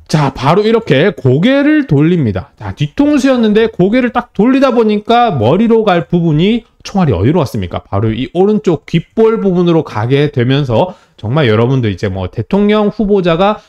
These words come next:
총살을 당했다라는 뉴스가 나올 뻔했는데 정말 단 일 초, 영점오 초 정도 만에 이제 귀에만 총상을 입는 그런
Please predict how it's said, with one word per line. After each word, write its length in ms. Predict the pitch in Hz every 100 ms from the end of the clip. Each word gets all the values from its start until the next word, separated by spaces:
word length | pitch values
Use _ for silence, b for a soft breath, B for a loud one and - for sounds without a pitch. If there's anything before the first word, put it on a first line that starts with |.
| B
총살을 520 | - 254 254 262 240
당했다라는 880 | - 131 156 214 - 233 220 208 196
뉴스가 400 | 127 143 - 143
나올 260 | 98 98 131
뻔했는데 480 | 160 160 151 135 147
정말 380 | - 107 175 160
단 240 | - 104 131
일 240 | 190 226
초, 240 | - 208 104
영점오 720 | 117 214 214 233 196 101 131
초 260 | - 226
정도 420 | 220 208 208 202 180
만에 480 | 90 90 107 202 - B -
이제 140 | 101 -
귀에만 560 | - 170 202 202 202 196
총상을 720 | 202 196 190 196 190 170 -
입는 480 | 147 104 131 196
그런 360 | - 113 123